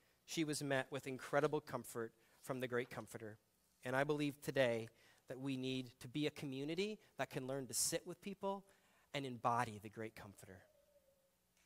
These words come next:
And so for those of you this Mother's Day who may have lost your mother,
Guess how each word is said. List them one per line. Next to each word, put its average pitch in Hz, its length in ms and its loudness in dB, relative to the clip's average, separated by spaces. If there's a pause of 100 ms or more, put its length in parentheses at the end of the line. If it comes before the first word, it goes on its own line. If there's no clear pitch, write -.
(640)
And 135 80 -6
so 165 100 0
for 175 100 2
those 196 160 8
of 196 80 0
you 190 300 8 (260)
this 170 160 0
Mother's 175 280 4
Day 170 200 10
who 160 100 0
may 160 140 4
have 156 140 6
lost 147 340 6
your 156 80 0
mother, 151 480 6